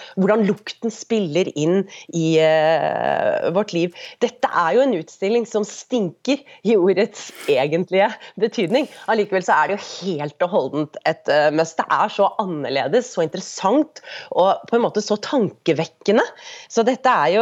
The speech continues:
eh, også veldig interessant at hun har på en måte tatt tak i selve museumskroppen og, eh,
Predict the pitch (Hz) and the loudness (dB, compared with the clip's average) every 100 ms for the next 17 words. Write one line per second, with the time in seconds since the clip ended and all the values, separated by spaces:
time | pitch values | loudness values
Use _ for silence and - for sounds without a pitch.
0 | 240 233 - 208 214 190 196 240 226 180 | 4 2 2 4 4 2 -2 0 0 2
1 | 180 220 214 170 180 190 202 208 247 196 | 0 -2 -2 -2 -2 0 0 0 0 0
2 | - 202 214 208 220 - - 175 147 - | 0 2 2 2 -4 -14 -2 -2 0 -4
3 | 220 214 156 190 214 175 143 - - 170 | -2 -2 0 0 0 0 -2 -2 -6 -6
4 | _ 311 339 - - - 190 208 208 - | _ 0 0 -8 -20 -2 0 0 -2 -18
5 | - _ _ - - | -20 _ _ -20 -8